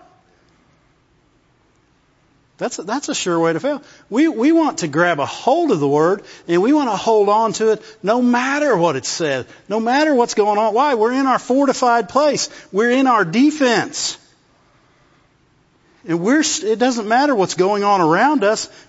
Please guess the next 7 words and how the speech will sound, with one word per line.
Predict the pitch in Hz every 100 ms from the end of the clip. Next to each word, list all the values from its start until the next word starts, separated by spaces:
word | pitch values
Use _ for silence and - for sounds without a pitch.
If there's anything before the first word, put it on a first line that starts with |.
| -
We're | 131 202 294
covered | - 254 311 269 160 82 - _ _ _ _ _ _ _ _ _ 185
by | 196
the | 180
Word | 170 214 196
of | 151
God. | 226 262 185 -